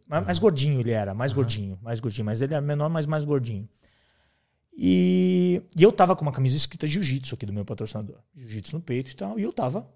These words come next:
Speaker 1: cara, eu sou super de boa, bicho. Tu viu, eu brinco com todo mundo, converso e tal, sou bem tranquilo. E eu tava, assim, de braço cruzado,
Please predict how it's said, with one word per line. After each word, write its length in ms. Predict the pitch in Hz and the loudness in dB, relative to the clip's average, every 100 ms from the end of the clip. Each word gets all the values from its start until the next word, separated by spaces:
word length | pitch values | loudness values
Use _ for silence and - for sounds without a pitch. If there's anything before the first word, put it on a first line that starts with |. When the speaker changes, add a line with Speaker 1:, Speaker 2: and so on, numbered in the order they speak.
| _ _ | _ _
Speaker 1:
cara, 200 | 202 139 | -10 -8
eu 80 | - | -6
sou 140 | - | -8
super 220 | - 120 | -10 -10
de 120 | 110 110 | -10 -8
boa, 280 | 113 104 | -4 -4
bicho. 380 | 98 101 - - _ | -4 -8 -10 -18 _
Tu 80 | 165 | -20
viu, 120 | 160 | -12
eu 80 | 110 | -8
brinco 220 | 110 127 | -6 -6
com 80 | 131 | -8
todo 180 | 135 110 | -10 -6
mundo, 220 | 117 117 | -6 -6
converso 320 | - 117 110 | -6 -6 -6
e 40 | - | -8
tal, 100 | 123 | -10
sou 140 | - | -8
bem 120 | 135 | -10
tranquilo. 360 | 139 131 127 117 _ _ _ _ _ - | -10 -12 -14 -20 _ _ _ _ _ -4
E 60 | |
eu 80 | 262 | -2
tava, 260 | - 190 220 | 0 0 0
assim, 280 | - 190 - | -2 -4 -6
de 80 | 147 | -18
braço 240 | 127 117 - | -12 -12 -8
cruzado, 500 | 185 151 139 170 | -4 -2 -2 -4